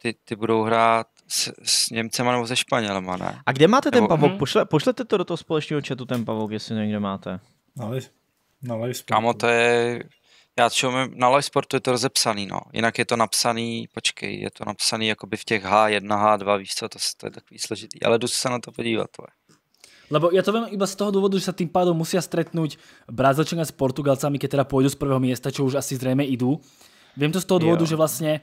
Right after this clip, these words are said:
Speaker 3: e, Portugálci sa nesmú stretnúť s, nemôžu sa stretnúť s
Speaker 1: S Argentinou, že?
Speaker 3: Argentínou
Speaker 1: Oni sa môžu
Speaker 3: už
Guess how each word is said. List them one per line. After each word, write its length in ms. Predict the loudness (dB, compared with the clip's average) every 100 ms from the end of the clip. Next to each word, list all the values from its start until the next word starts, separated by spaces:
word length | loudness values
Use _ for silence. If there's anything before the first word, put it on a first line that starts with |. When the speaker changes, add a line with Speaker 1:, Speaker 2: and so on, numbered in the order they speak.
| _ _ _ _ -4
Speaker 3:
e, 160 | -2
Portugálci 560 | 4 6 6 6 6 6
sa 160 | 0 0
nesmú 640 | 0 -2 -2 0 -2 -4
stretnúť 760 | -10 -2 -2 -2 -2 0 0 -4
s, 240 | -8 -8 -4 -2 0 -2 -4 -10 -2
nemôžu 320 | 2 2 0
sa 80 | -6
stretnúť 360 | -8 -8 -8 -8
s 80 | -6 -4 -4 -6 -2
Speaker 1:
S 80 |
Argentinou, 640 | 0 2 2 0 0 0 2
že? 80 | 2
Speaker 3:
Argentínou 480 | 6 4 6 4
Speaker 1:
Oni 40 | 4
sa 40 |
môžu 0 |
Speaker 3:
už 60 | 2